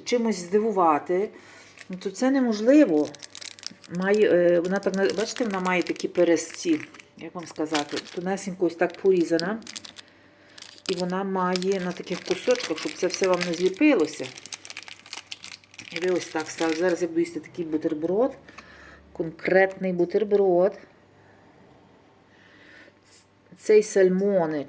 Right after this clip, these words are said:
ця червона риба не смачна. Зразу я вам говорю, хто їв натуральну таку дику,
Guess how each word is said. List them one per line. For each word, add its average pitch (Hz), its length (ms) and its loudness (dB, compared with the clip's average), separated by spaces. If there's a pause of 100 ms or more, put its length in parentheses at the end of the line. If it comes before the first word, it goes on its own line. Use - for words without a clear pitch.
ця 185 280 2
червона 175 560 0
риба 165 280 4
не 170 160 -2
смачна. 160 800 -4
Зразу 160 360 0
я 160 160 4
вам 165 200 -4
говорю, 170 400 4
хто 185 220 -2
їв 185 260 0
натуральну 170 880 -2
таку 147 240 -4
дику, 151 640 2